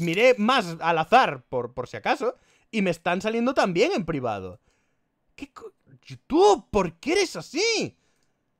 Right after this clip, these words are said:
¿Por qué eres así, YouTube? Explícamelo. I don't understand. Vale.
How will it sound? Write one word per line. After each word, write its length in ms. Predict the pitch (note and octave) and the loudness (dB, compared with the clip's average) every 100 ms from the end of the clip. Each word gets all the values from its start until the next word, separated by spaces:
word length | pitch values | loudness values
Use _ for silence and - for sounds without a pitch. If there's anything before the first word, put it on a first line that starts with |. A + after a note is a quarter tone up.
| _ _ _ _ _ _ | _ _ _ _ _ _
¿Por 160 | G#2 - | -20 -16
qué 420 | - E4 D#4+ - - | -8 -6 -6 -10 -6
eres 420 | E4 E4+ D4 - | -4 -2 -4 -8
así, 480 | - G3+ - D#4+ B3+ | -6 -6 0 0 0
YouTube? 560 | C#3+ F3+ D#3+ D3+ G#2 F#2+ _ _ _ _ - | -4 -6 -2 -4 -4 -14 _ _ _ _ -6
Explícamelo. 1120 | A#3 - - - E4+ - A3 F#3 C#3 A2+ G2 _ _ _ _ _ _ _ _ _ _ _ _ _ _ _ - | -6 -8 -8 -2 -2 2 2 0 -4 -6 -10 _ _ _ _ _ _ _ _ _ _ _ _ _ _ _ -6
I 180 | B3+ B3+ | 0 2
don't 300 | C4 D#4 - | 2 -2 -4
understand. 920 | A3+ F#3+ - D4+ D#4+ F#4 D4 D#3 A2+ _ _ _ _ _ _ | -6 -6 -8 -6 -2 -2 -2 -6 -12 _ _ _ _ _ _
Vale. 680 | _ - - C3+ G3+ B3+ D4 | _ -20 -20 -20 -14 -12 -14